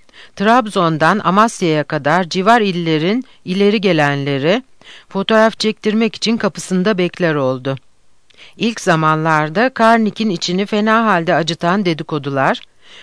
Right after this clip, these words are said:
bu başarının altında unutuldu gitti. İşin ilginci, Nıvart hem minnettar,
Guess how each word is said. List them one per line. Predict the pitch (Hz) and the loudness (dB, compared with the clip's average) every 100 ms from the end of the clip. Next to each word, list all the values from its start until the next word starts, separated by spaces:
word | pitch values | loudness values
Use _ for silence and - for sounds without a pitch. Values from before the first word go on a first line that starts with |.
| - | -12
bu | 190 233 | -6 -2
başarının | 214 208 220 202 226 | 0 0 -2 0 -2
altında | 226 170 160 175 170 240 | 0 0 0 -4 -4 -2
unutuldu | 202 196 208 202 185 | -2 -2 -4 -6 -6
gitti. | 175 165 _ - 139 _ - _ _ _ - - - | -8 -10 _ -10 -10 _ -20 _ _ _ -20 -20 -10
İşin | 185 - 240 | -8 -4 -2
ilginci, | 196 175 156 160 147 135 202 262 | -2 -2 -2 -2 -2 -2 -2 -2
Nıvart | 190 190 196 233 262 | -2 0 2 0 0
hem | 226 247 247 | -2 -2 0
minnettar, | 202 170 156 143 - 135 180 | -2 -2 -2 -4 -2 -2 -2